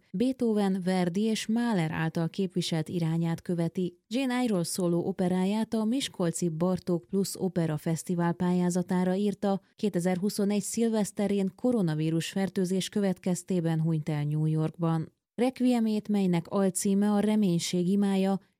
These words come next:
kétezerhúszban komponálta a szeptember tizenegyedikei merénylet huszadik évfordulójának emlékére. Keselyák Gergely írta róla:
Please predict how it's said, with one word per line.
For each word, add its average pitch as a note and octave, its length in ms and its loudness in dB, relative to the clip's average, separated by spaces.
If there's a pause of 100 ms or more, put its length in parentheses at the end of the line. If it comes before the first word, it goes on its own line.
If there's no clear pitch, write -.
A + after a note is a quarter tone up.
(120)
kétezerhúszban G3+ 1000 0
komponálta F#3 760 0
a G#3 60 0
szeptember F3+ 680 0
tizenegyedikei F3 840 0
merénylet F#3+ 680 0
huszadik F3 480 -2
évfordulójának D#3+ 1040 0
emlékére. E3 880 0 (440)
Keselyák A3+ 500 2
Gergely G3 420 2
írta D#3 360 0
róla: F3 400 2